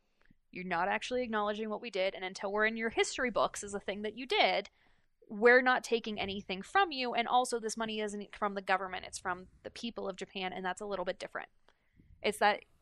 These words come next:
it wasn't the, it's that it wasn't being recognized as a government institution that had been used against them. Uh, eventually, some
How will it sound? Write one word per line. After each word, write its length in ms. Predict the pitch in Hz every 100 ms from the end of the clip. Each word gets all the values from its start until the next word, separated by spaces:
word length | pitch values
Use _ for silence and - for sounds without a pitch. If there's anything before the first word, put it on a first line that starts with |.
| -
it 140 | 233
wasn't 300 | 240 247 269
the, 180 | 254 233 - _ - _ -
it's 120 | 254
that 100 | 269
it 80 | 233
wasn't 260 | 254 285
being 160 | 277 247
recognized 680 | 226 247 220 208 196 196 -
as 580 | 196 190 185 185 185 - - _
a 80 | 220
government 380 | 214 214 214 -
institution 580 | 202 196 - 190 196 175
that 120 | 143
had 100 | 202
been 140 | 180
used 360 | 135 139 - - _ _ _ -
against 340 | 180 107 -
them. 120 | - - _ - _ _ _ _ _ - - _ _ _ _ _
Uh, 180 | 226 233 214
eventually, 600 | 226 240 262 330 349 339
some 480 | - 240 254 294